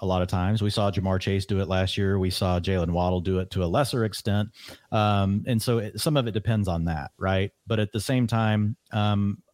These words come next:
most of the time where wide re-, now it is getting more aggressive, especially, like, uh, depending on the format you're playing. If you, you know, you guys know how it is over an underdog, like, the whole receiver queue will be empty by, like, round five <laughs>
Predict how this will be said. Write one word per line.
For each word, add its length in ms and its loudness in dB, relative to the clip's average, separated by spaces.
most 480 2
of 80 -2
the 40 0
time 360 0
where 160 2
wide 240 0
re-, 100 -2
now 240 2
it 80 0
is 140 0
getting 240 0
more 160 2
aggressive, 440 -2
especially, 400 -2
like, 300 -2
uh, 140 -10
depending 400 -2
on 100 0
the 80 -2
format 400 -2
you're 80 -6
playing. 300 0
If 120 -4
you, 60 0
you 220 0
know, 240 2
you 80 -2
guys 160 0
know 80 2
how 100 4
it 60 0
is 180 0
over 160 0
an 80 2
underdog, 480 2
like, 240 0
the 80 0
whole 100 2
receiver 380 0
queue 160 -2
will 100 0
be 220 0
empty 240 -2
by, 160 -2
like, 180 -2
round 240 -2
five 500 -6
<laughs> 40 -20